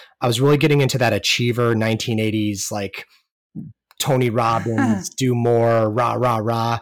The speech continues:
Speaker 2: Yeah.
Speaker 1: And, and, you know, and it was cool. Like, it definitely produced some good results in my professional life,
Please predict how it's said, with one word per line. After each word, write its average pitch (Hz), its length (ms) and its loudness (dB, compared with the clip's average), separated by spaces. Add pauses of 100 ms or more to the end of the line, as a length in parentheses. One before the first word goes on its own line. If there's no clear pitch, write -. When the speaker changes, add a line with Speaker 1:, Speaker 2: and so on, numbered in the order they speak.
(120)
Speaker 2:
Yeah. 165 340 -14
Speaker 1:
And, 123 300 -2
and, 123 300 -2 (400)
you 160 100 2
know, 160 160 4
and 165 120 4
it 170 40 4
was 160 160 2
cool. 147 420 4
Like, 131 220 2
it 127 160 -2
definitely 147 300 0
produced 127 460 0
some 113 180 -4
good 110 240 -2
results 107 440 -4
in 113 60 0
my 107 100 0
professional 107 560 -4
life, 156 340 0